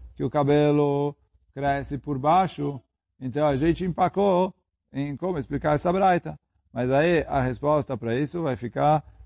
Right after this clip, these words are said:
pra o próximo Amud. Hoje a gente vai ficando por aqui. Hatimah Tová pra todos. Desculpa aí pra todo mundo.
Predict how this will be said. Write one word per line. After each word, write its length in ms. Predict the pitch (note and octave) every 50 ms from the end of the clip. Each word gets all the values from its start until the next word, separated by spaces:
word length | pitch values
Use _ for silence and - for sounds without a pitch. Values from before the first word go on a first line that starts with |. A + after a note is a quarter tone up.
| - - -
pra 280 | B2 C3 C#3+ D3+ D3
o 60 | C3 -
próximo 640 | - - B2 C3+ C#3+ D3 C#3+ - - C#3 C3+ B2+
Amud. 500 | A#2+ A#2 A#2 A#2+ D3 F3 F#3 F3+ E3+ E3 - - - - - - -
Hoje 220 | C#3+ F3 E3 D#3+
a 20 | D3+
gente 100 | C3+ B2+
vai 120 | C#3+ C#3
ficando 300 | B2 A2 - D#3 C#3+ C3
por 160 | A2 - B2+ A#2+
aqui. 400 | G#2 - - E3 F3 F3+ E3 - _ _ _ _ - - - - - - _ _ -
Hatimah 440 | D3 C#3+ A#2+ D#3 D3+ D#3+ D#3+ D#3+ -
Tová 280 | D3+ C#3+ C3 C#3+ C#3+
pra 160 | - - B2
todos. 600 | A#2 - D#3 E3 F3 D#3+ E3 E3+ D3 - - - _ - - - - - -
Desculpa 500 | C3 - - - E3+ E3+ - - D3+ D3
aí 160 | C#3+ C#3+ C#3+
pra 480 | - - C3 B2+ B2 A#2 A2 G#2 G2+ - _ _ _ _ _ - -
todo 240 | - C3+ C3 C3 B2
mundo. 480 | C3+ D#3 E3+ E3+ E3 D#3 D#3+ D#3+ D3+